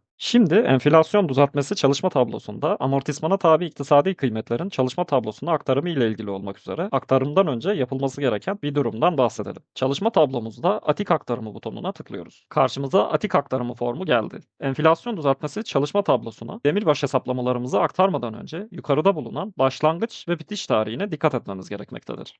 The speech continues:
Buradaki tarihleri geçici vergi dönemlerinde amortismanların ayrılıp ayrılmamasına bağlı olarak değiştirebilirsiniz. Yıllık bir çalışma yapılacak ise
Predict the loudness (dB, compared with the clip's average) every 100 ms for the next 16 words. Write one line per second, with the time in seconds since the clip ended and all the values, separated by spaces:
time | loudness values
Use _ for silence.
0 | _ 4 6 4 2 2 2 -2 -4 -4
1 | 0 0 2 4 4 4 2 2 2 0
2 | -2 -2 -2 -2 -2 0 0 -2 -8 0
3 | 2 4 2 2 4 4 6 2 4 4
4 | 4 2 0 0 0 4 4 4 0 -4
5 | -4 0 0 0 0 2 0 -6 -8 -20
6 | -10 -4 -2 0 0 2 2 2 0 -4
7 | -2 -6 -6 -10 -8 -4